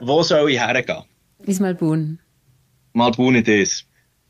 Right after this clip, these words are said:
Speaker 2: Es ist clean und herzig, man isst gut, es hat gute Hotels, man verliert sich nicht. Es ist ein Traum.
Speaker 1: Und wo ist der Après-Ski besser? Schweiz oder Liechtenstein?
Speaker 2: In Österreich.
Speaker 1: <laughs> Na!
Speaker 2: Nein,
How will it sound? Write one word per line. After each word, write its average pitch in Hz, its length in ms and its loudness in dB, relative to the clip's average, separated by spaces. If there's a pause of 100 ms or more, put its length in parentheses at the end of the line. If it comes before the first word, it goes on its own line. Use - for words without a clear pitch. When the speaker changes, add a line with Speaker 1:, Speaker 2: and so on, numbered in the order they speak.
(100)
Speaker 2:
Es 214 160 -4
ist - 280 -6
clean 254 580 -2
und 208 200 -4
herzig, 214 880 -4
man 196 200 -4
isst 233 460 -6
gut, 196 360 -2
es 185 140 -6
hat 165 140 -8
gute 175 400 -6
Hotels, 170 680 -4
man 170 120 -6
verliert 196 500 -4
sich - 220 -12
nicht. 165 380 -6 (220)
Es - 120 -20
ist - 160 -14
ein 151 100 -12
Traum. - 320 -8 (300)
Speaker 1:
Und 147 180 2
wo 160 120 4
ist 165 140 2
der 147 120 4
Après-Ski 160 400 2
besser? 160 460 2 (520)
Schweiz 160 340 0
oder 151 180 0
Liechtenstein? 147 760 0 (880)
Speaker 2:
In 190 140 0
Österreich. 196 480 -4 (160)
Speaker 1:
<laughs> 196 180 -4
Na! 147 680 2 (640)
Speaker 2:
Nein, 226 420 -2